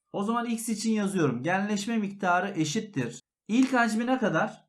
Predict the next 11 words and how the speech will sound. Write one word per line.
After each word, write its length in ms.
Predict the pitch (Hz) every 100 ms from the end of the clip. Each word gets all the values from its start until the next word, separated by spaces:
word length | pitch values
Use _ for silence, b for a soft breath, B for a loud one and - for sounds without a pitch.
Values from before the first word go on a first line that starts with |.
| -
Kaç 260 | 220 247
tane 260 | - 196 170
sıvı 380 | 147 160 147 135
var 240 | 127 120
bu 80 | 127
cisimde? 520 | 123 - 123 127 180
İlk 240 | 156 165
hacmi 300 | 170 156 160
yazacağız. 640 | 160 131 110 135 202 220 - _ _ _
Sekiz 520 | - 226 226 254 -
tane. 380 | 117 98 92